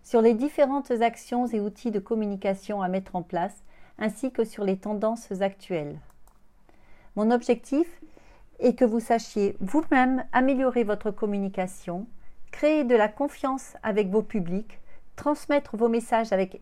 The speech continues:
efficience et atteindre vos objectifs de façon juste et efficace.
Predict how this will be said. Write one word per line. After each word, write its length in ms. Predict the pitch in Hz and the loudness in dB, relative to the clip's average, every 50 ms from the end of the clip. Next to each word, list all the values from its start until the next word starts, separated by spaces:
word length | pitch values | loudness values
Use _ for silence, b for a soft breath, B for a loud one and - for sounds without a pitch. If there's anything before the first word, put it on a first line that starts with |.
| - | -2
efficience 800 | 254 269 247 - 254 233 - - - 185 180 214 226 - - - b b b b b b b - | -2 -2 -2 -2 -6 -6 -6 -6 -6 -4 -4 -4 -8 -12 -18 -20 b b b b b b b 2
et 100 | 240 247 | 4 4
atteindre 420 | 254 247 254 - 247 214 190 190 185 | 4 4 2 0 0 0 0 0 0
vos 240 | 190 208 196 196 | 0 -2 2 2
objectifs 720 | 247 233 208 214 202 208 - - 226 226 220 - - - - - | 0 0 2 -2 -4 -4 -6 -6 -6 -4 -4 -6 -10 -16 -14 -6
de 140 | 202 190 226 | -2 -2 -2
façon 420 | - 233 220 220 - - 202 190 | 0 0 -4 -4 -4 -4 -4 -4
juste 400 | 170 - 202 208 220 - - - - _ _ - 214 | -2 -2 -4 -6 -6 -10 -16 -20 -20 _ _ -2 0
et 100 | 214 214 | 0 0
efficace. 680 | 196 - 202 185 - - 156 151 185 - - - - | 0 -4 -8 -8 -8 -8 -10 -10 -10 -14 -20 -20 -20